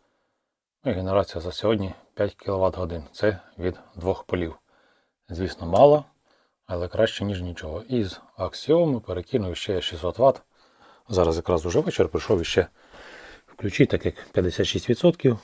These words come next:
то, думаю, хай ще якийсь там кіловат, півтора перекине з цього інвертора. Ну, як бачимо, вже запалив я сьогодні перший день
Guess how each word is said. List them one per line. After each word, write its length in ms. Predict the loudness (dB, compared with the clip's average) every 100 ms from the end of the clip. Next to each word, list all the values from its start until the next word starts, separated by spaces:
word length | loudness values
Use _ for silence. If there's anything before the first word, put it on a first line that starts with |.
| _ _ 0
то, 120 | 2
думаю, 240 | 2 0
хай 220 | -2 0
ще 260 | 2 4 2 0
якийсь 240 | -8 -8
там 160 | -6 -10
кіловат, 480 | -2 4 8 10 8 -2 _
півтора 400 | -2 4 6 6 4
перекине 460 | -4 -4 -4 -6 -6
з 60 |
цього 240 | -4 -2 -2
інвертора. 460 | -4 -8 -6 -8 -8 -20 -20 -20 _ -12
Ну, 80 | -8
як 100 | -4
бачимо, 320 | -6 -6 -8
вже 160 | -8 -10 _ _ _ _ _ _
запалив 440 | -4 -4 -2 -2 -2
я 60 |
сьогодні 260 | -6 -8 -8
перший 340 | -4 -4 -4
день 220 | -6 -6